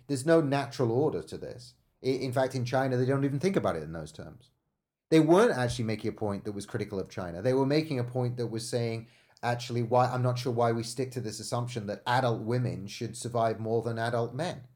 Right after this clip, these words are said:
Um, so again, another layer, layer of complexity and a story that got replayed then across papers in the U S as being a story about the fact that Chinese men just fu-, essentially using this example of the Chinese men on Titanic to say,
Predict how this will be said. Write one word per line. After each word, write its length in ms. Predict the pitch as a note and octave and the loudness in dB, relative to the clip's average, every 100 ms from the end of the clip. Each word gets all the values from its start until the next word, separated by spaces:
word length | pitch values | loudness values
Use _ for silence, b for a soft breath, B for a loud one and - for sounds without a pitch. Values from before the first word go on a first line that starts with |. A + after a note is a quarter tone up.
| _ _ _ _ _ | _ _ _ _ _
Um, 320 | A#2+ B2 B2 - | 4 4 4 -2
so 240 | - A3+ | 4 6
again, 440 | F3 - A#3+ A#3 - | 6 6 6 6 0
another 400 | - B2+ C3 C#3 | -2 0 2 4
layer, 280 | C#3+ C3+ C3 B2+ | 4 6 4 4
layer 260 | B2+ C3 | 4 4
of 280 | A#2+ A#2+ A#2+ | 2 -4 -8
complexity 760 | - A#2+ - D3 - A#2 G2+ - B B | -8 -8 0 0 0 -8 -8 -8 B B
and 140 | A#2 | -2
a 60 | A#2+ | -2
story 520 | A#2+ - C#3+ C#3+ C#3 | -2 -6 -2 0 0
that 240 | B2 D3+ - | 0 -4 -2
got 340 | B2+ A2+ - | -2 -2 -6
replayed 760 | A2 B2 B2 - E3+ A3 C#4 B2+ | -6 -4 -4 0 6 6 4 0
then 420 | G2 F#2+ A#2 C3+ b b b _ | -2 -2 -6 -10 b b b _
across 540 | B2+ - D#3 D3+ D#3+ | -8 -4 0 0 0
papers 400 | - D3 C3 C3 | -6 -4 -2 -2
in 100 | B2 | -4
the 80 | A2 | -4
U 220 | G#2+ G#2+ | -2 0
S 360 | A#2+ A#2+ G#2 - - | 2 0 -2 -8 0
as 180 | B2+ | 0
being 300 | A#2+ D3+ D3+ | 2 0 2
a 60 | C3+ | 0
story 240 | B2 C#3 | 0 0
about 160 | B2 A#2+ | 2 0
the 60 | - | 0
fact 200 | A#2+ G2 | -4 -4
that 100 | G#2+ | -6
Chinese 340 | B2 A2+ G#2+ | -4 -4 -4
men 300 | A#2 G#2+ G#2 b b | -4 -6 -6 b b
just 240 | A#2 A2+ | -12 -10
fu-, 100 | - - - - - | -8 -10 -12 -12 -8
essentially 720 | B2+ A3 A#3 - A2 G#2 - - | 0 2 2 0 -4 -4 -10 -8
using 400 | B2 G#3 F#3 C#3+ | -2 0 0 -2
this 140 | B2 | -2
example 320 | A#2+ B2 G#2+ | -2 -2 -2
of 60 | G2+ | -6
the 60 | |
Chinese 320 | F#2+ D#3+ D3 A#2+ | -4 -2 -2 -2
men 120 | G2+ | -4
on 100 | F#2+ | -4
Titanic 360 | G#2 G#2+ G2+ | -6 -6 -8
to 80 | F#2 | -8
say, 340 | - A#2 A2 | -2 0 0